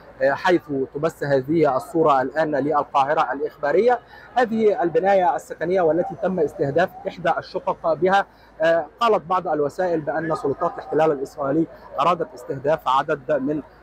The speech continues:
القيادات الأمنية بحزب الله من خلال اجتماع تحدثوا بأنه كان هناك اجتماع في ذلك التوقيت. ولكن على أي حال فنحن نتحدث من أرض الواقع، وهذه هي الصورة الموجودة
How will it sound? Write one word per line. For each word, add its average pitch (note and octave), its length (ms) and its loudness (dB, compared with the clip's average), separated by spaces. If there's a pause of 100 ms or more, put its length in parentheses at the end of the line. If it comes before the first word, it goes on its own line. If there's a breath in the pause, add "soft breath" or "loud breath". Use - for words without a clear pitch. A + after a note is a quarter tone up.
(100)
القيادات D#3 580 0 (180)
الأمنية D3 540 0
بحزب C#3 380 -6
الله C#3 200 2
من D3 140 -6
خلال D3+ 420 -2
اجتماع D3+ 440 -2 (300 loud breath)
تحدثوا D#3 440 -4
بأنه C#3+ 340 0
كان D3+ 220 0
هناك C#3+ 300 -4
اجتماع C#3 360 0
في C3 180 -6
ذلك D3 320 0
التوقيت. C3 520 0 (300 loud breath)
ولكن D3 240 0
على C#3+ 240 2
أي D#3+ 260 -2
حال D#3 160 -4
فنحن D3 380 -8
نتحدث C#3 480 -12
من C3+ 80 -8
أرض - 240 -4
الواقع، D#3+ 420 0 (360 loud breath)
وهذه D#3+ 640 2
هي E3 220 0
الصورة D3+ 520 0
الموجودة D3+ 540 0